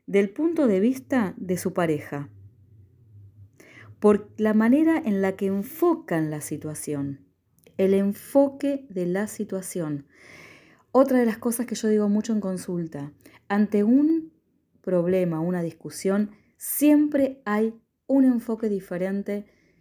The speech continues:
y una mirada distinta, un cristal distinto. Depende de cómo lo esté enfocando tu pareja,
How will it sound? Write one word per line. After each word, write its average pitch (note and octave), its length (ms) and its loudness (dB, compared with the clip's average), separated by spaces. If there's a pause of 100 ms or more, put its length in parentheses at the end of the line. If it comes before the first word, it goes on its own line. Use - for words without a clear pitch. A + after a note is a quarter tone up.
(340)
y G#3+ 100 4
una B3 200 6
mirada G3 360 2
distinta, D3 720 -6 (260)
un C#4 280 4
cristal G3 500 -2
distinto. D3 720 -8 (220)
Depende F#3+ 580 2
de E3 160 0
cómo C#4+ 300 4
lo A3+ 80 4
esté G3+ 180 -8
enfocando E3 800 -6 (560)
tu C4 180 2
pareja, G#3+ 560 -2